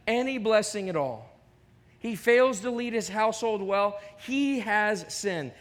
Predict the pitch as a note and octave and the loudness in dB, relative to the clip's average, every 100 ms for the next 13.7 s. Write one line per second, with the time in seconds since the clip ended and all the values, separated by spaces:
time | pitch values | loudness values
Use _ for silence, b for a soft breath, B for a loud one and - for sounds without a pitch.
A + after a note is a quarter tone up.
0 | B D#3 F#3+ G3+ E3+ G3+ A#3+ A#3+ - G3+ | B 2 2 2 2 4 4 2 -4 -4
1 | F3+ - E3+ D#3 G#3+ G#3+ - - A#3 B3+ | -4 -4 -4 0 -2 -2 -8 2 2 2
2 | A3+ G#3+ G3 E3+ - B3 A3+ F#3+ G#3 - | -2 -2 -2 -2 -4 -2 -2 -2 -6 -2
3 | G#3+ A3+ G#3 A3 G3+ B B B E3+ G3 | 0 0 -4 -6 -8 B B B -4 0
4 | F#3+ E3+ F#3 - G3+ D#3+ E3 F#3 F#3+ A3+ | 0 -2 -8 -6 -6 -4 -2 0 4 4
5 | A#3 D#3+ - - - - _ _ _ _ | 2 -4 -6 -16 -20 -20 _ _ _ _
6 | _ E3+ F3+ - F#3+ D3+ C3 A#2+ - _ | _ -4 -4 -4 -6 -6 -10 -12 -20 _
7 | _ _ _ _ _ B B G3+ A3 G#3+ | _ _ _ _ _ B B 4 4 6
8 | A3+ C#4+ C#4+ - A#3+ F3+ A3+ A3 G3 G3+ | 4 2 -2 -6 -6 -2 0 2 2 0
9 | F#3+ F#3 F3+ - - - B3+ A#3 D3 G#2+ | 2 0 -2 -8 -20 -10 -4 -2 -4 -8
10 | - - _ _ _ _ _ _ _ _ | -20 -20 _ _ _ _ _ _ _ _
11 | _ b b b - C4+ B3+ C#4+ G#3+ C4+ | _ b b b -8 -4 -2 -2 0 2
12 | C4+ B3 A#3+ A3+ - C#4+ G#3+ G#3 G3+ C#4 | 4 6 4 4 0 0 2 2 4 2
13 | D4 D4+ D#4+ D#4 A#3 A3 F3 | 4 2 2 2 0 0 -10